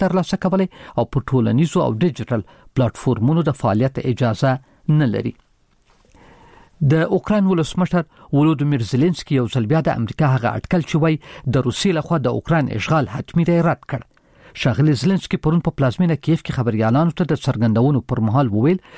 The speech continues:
له روسیې سره په کړکۍ چې زیاتوالی نه دی راغلی او زیاته یې کړه چې اوکراین ته اصلي ګواښ له دننه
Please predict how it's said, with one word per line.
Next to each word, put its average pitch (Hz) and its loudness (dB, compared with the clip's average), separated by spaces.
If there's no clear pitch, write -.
له 151 2
روسیې 165 -2
سره 170 -2
په 143 -4
کړکۍ 143 0
چې 139 0
زیاتوالی 127 0
نه 131 0
دی 185 2
راغلی 202 0
او 120 2
زیاته 143 0
یې 165 -2
کړه 175 0
چې - -2
اوکراین 143 0
ته 117 -4
اصلي 143 -2
ګواښ 123 0
له 98 -2
دننه 123 2